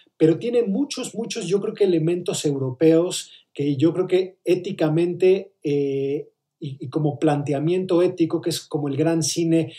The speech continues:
a mí me recordó a veces por momentos estos dilemas de Kieslowski, eh, eso, eso yo creo que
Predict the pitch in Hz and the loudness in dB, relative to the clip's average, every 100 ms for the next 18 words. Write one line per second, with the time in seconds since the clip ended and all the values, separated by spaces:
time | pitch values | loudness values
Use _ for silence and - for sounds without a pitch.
0 | - - 143 170 165 135 135 156 156 156 | -20 -6 0 2 2 0 4 6 6 6
1 | 160 - 135 127 139 147 160 156 143 123 | 2 -6 -6 -2 -2 0 0 -2 -6 -6
2 | 147 135 135 143 147 135 120 139 113 110 | -4 -2 0 0 0 0 -4 -4 -8 -4
3 | 139 151 - 151 147 147 - - - 131 | -2 -2 -2 -2 -2 -2 -6 -20 -14 -8
4 | 131 131 127 123 120 - _ - 415 190 | -4 -4 -4 -4 -8 -18 _ -12 0 0
5 | 151 202 185 - 185 185 - 190 185 | 2 0 0 0 2 2 4 2 2